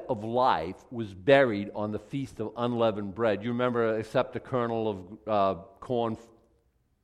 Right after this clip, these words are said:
fall of the ground is buried, it abideth alone." You remember that? It's a grain of wheat. I think King James says kernel of corn. But the bread of life was buried on the Feast of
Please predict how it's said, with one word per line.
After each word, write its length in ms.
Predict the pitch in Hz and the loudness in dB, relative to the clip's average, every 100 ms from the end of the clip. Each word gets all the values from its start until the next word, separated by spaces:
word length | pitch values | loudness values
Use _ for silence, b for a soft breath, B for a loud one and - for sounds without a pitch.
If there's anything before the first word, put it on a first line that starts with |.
| b b b | b b b
fall 320 | - 127 113 117 | 0 4 6 4
of 80 | |
the 40 | 107 | -2
ground 400 | 113 107 110 107 | 0 2 2 -2
is 140 | 92 | -6
buried, 400 | 82 110 107 104 | -2 2 2 2
it 120 | 101 | -2
abideth 500 | 95 104 101 104 101 | 0 2 2 2 -2
alone." 400 | 107 98 101 98 | -4 -2 -2 -4
You 80 | 107 | -6
remember 260 | 110 113 117 | -6 -4 0
that? 300 | 117 113 B B B B | 2 0 B B B B
It's 200 | 113 - | -8 -4
a 80 | 113 | -6
grain 360 | 98 143 139 | 0 2 2
of 160 | 113 92 | 0 -2
wheat. 360 | 120 104 98 82 | -4 -2 -4 -6
I 120 | 95 | -6
think 320 | 139 117 - | -4 -6 -10
King 260 | - 117 101 | -6 -6 -4
James 300 | 110 107 - | -4 -4 -8
says 160 | 98 | -14
kernel 340 | - 120 101 90 | -8 -6 -4 -6
of 140 | - | -10
corn. 320 | - 98 87 B B B B | -6 -6 -6 B B B B
But 320 | 123 120 - 110 | -4 -4 -8 -6
the 80 | |
bread 320 | 110 92 143 143 | -6 2 4 4
of 160 | 104 | 2
life 300 | 127 117 104 | 2 4 2
was 120 | 107 | -4
buried 360 | 85 123 123 110 | -2 2 2 2
on 180 | 104 98 | 0 -2
the 80 | 95 | -8
Feast 400 | - 107 - 107 | -8 -10 -8 -8
of 160 | 87 | -8